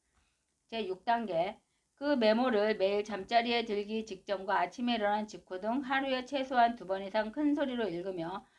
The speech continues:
성공 의지를 불태운다. 자신의 꿈이 담긴 메모를 읽으며 자신이 설정한 목표가 이미 달성됐다고 생각해야 함은 물론이고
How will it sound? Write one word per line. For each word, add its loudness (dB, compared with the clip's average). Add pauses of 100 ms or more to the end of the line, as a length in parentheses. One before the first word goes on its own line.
(300)
성공 2
의지를 0
불태운다. -6 (120)
자신의 -4
꿈이 -2
담긴 -2
메모를 -2
읽으며 -4
자신이 -6
설정한 -2
목표가 -4
이미 -10
달성됐다고 -4
생각해야 -4
함은 -2
물론이고 -8